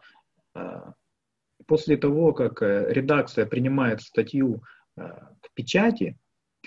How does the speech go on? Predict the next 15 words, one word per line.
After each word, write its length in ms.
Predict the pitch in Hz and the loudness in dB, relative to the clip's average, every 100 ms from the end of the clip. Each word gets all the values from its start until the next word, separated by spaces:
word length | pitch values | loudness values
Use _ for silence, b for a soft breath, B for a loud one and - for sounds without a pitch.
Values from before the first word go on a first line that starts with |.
| B B _ | B B _
э, 180 | - 95 - | -10 -8 -2
просмотреть, 720 | 175 - 160 165 196 180 - | -2 0 -2 2 2 2 2
э, 300 | 127 117 113 | 2 2 -2
и 160 | - 135 | 0 2
рекомендовать 640 | 139 147 147 143 160 143 | 4 2 2 4 4 4
всем 260 | - 147 135 | 0 -2 -2
своим, 400 | 127 120 117 120 | 2 2 2 -2
э, 280 | - 104 101 | -10 -10 -6
авторам, 520 | 156 196 - 117 92 | -2 -2 -2 -4 -2
чтобы 300 | - - 113 | -2 -2 2
они 240 | 117 151 151 | 2 2 0
указывали 640 | - 120 147 123 113 110 | -2 -2 0 0 0 0
в 80 | 113 | -2
списке 400 | - 147 - 117 | 0 0 2 0
литературы 800 | 110 110 117 120 170 170 160 | 0 2 2 2 2 2 0